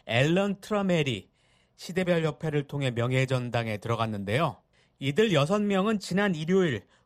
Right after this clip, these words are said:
쿠퍼스타운에 있는 클라크 스포츠 센터에서 각자의 이름과 얼굴 부조가 새겨진 동판을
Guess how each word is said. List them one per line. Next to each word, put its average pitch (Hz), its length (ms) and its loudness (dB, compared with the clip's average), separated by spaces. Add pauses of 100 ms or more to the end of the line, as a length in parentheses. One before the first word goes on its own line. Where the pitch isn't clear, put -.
쿠퍼스타운에 190 840 0
있는 175 320 -2
클라크 220 540 -2
스포츠 196 480 -6
센터에서 147 720 -2 (320)
각자의 147 580 0
이름과 156 680 2
얼굴 156 520 0
부조가 156 480 0
새겨진 123 520 -4
동판을 135 640 -2